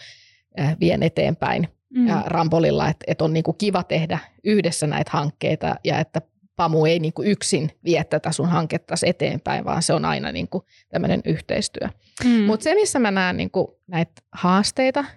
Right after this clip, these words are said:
Speaker 1: niin on tää terminologia ja
Speaker 2: Mm.
Speaker 1: just tää niinku palvelumuotoilu, että se palvelumuotoilu sanana varmaan tulee, tulee jossain kohtaa niinku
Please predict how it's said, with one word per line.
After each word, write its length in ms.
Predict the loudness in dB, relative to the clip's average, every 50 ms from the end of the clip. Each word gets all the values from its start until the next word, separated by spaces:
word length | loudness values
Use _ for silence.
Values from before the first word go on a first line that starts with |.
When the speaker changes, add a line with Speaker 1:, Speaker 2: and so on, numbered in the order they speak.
| _ -6
Speaker 1:
niin 160 | -2 0 2
on 160 | 4 2 2
tää 220 | 0 0 -2 -2 -2 -2
terminologia 840 | 0 -2 0 0 0 -2 0 0 2 2 2 2 2 2 2 0 0 -2 -8 _
ja 120 | -2 0
Speaker 2:
Mm. 60 | 2 2
Speaker 1:
just 160 | 2 0 0
tää 160 | 0 0 0
niinku 220 | 0 0 -2 -2
palvelumuotoilu, 840 | -4 _ -2 0 2 4 4 4 4 4 4 4 2 2 2 0 0 0
että 140 | 0 -2
se 60 | -6 -6
palvelumuotoilu 680 | -2 0 0 2 2 2 2 2 0 -2 -4 -4 -6 -4
sanana 440 | -4 -2 0 0 2 2 2 2 0 -2 -4
varmaan 360 | -6 -4 -4 -4 -4 -4 -2
tulee, 340 | -2 -2 0 0 0 -2 -4 -6 _ _ -20 _ _ _ _ _ _ _
tulee 280 | -4 0 2 2 4 4
jossain 380 | 4 2 2 0 -2 -2 -2 -2
kohtaa 460 | -4 -4 -6 -6 -6 -6 -4 -4 -2
niinku 340 | -4 -4 -6 -8 -12 -14